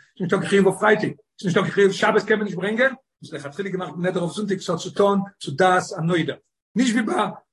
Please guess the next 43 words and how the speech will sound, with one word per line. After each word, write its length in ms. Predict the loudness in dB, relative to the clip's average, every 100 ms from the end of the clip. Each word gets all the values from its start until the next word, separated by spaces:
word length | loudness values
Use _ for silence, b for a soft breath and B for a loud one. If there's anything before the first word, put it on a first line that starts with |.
| _ _
קרבן 280 | 4 4 2
חגיגה, 500 | 0 0 2 0 0 -10 -10
ווי 140 | -6
ביי 120 | -2 2
עקב, 300 | 2 4 2
און 80 | 2
דארט 200 | -2 -2
איז 120 | -4
א 40 |
חיוב, 480 | -6 -6 -4 0 0
די 80 | -2
תורה 340 | 2 4 4 4
דער 100 | 2
מחייב, 380 | 2 2 2 2
עס 160 | -4
קומט 280 | -8 -8 -2
יום 160 | 0 0
טוב, 100 | -4
עס 100 | -4
ברענגען 240 | -4 -2
א 40 | -2
חגיגה. 380 | -2 -2 -2
עס 60 | -4 -8 _ -6
איז 80 |
נאך 160 | -4 -2
נישט 160 | -2 2
יום 160 | 2 2
טוב, 40 |
עס 120 | -2
איז 120 | -4 0
פרייטיג. 420 | 0 0 -4 -8 -8
ווי 100 | -2
קענסט 160 | 0
דו 40 | 0
ברענגען 220 | -2 0
א 20 |
חגיגה? 340 | 0 -2 -6 -8 _ _ _
דא 60 | -10
איז 120 | -8
אנדערע 260 | -8 -8 -10
זאך, 280 | -10 -10 -10
דער 160 | -12
תורה. 320 | -12 -10 -10